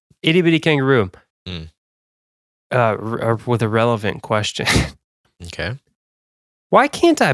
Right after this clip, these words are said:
Speaker 1: punch hard in my dreams?
Speaker 2: <laughs>
Speaker 1: Eight question marks. I just wanna add that it
Speaker 2: Eight?
Speaker 1: has
Speaker 2: I didn't pay attention to that.
Speaker 1: Uh,
Speaker 2: Wow.
Speaker 1: seven, excuse me. I did miscount. Seven question marks. I don't know if that changes things for you.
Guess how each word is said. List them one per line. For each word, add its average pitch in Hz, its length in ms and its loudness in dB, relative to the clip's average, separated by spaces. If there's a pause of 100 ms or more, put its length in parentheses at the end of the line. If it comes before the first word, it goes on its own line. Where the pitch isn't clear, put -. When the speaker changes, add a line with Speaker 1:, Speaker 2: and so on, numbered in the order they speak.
(160)
Speaker 1:
punch 156 320 2
hard 147 380 4
in 131 100 0
my 101 160 0
dreams? 123 1000 0
Speaker 2:
<laughs> - 1300 -6
Speaker 1:
Eight 220 420 2
question 196 540 4
marks. 101 400 2
I 110 80 -2
just 123 260 -4
wanna 135 400 2
add 120 420 2
that 107 140 0
it 101 100 -2 (160)
Speaker 2:
Eight? 214 100 4
Speaker 1:
has - 440 -6
Speaker 2:
I 151 140 2
didn't 139 220 -2
pay 143 120 2
attention - 380 -4
to - 80 -6
that. 95 400 0
Speaker 1:
Uh, - 60 -6
Speaker 2:
Wow. 110 280 2
Speaker 1:
seven, 165 320 2
excuse 107 460 -4
me. 107 80 0
I 95 100 0
did 117 260 -2
miscount. 110 640 -2
Seven 131 420 -2
question 107 360 -4
marks. 98 200 -2
I - 20 -8
don't 101 80 -6
know 101 80 -4
if 92 120 -14
that 98 320 -6
changes 95 560 -8
things 92 300 -10
for 92 120 -10
you. 87 200 -8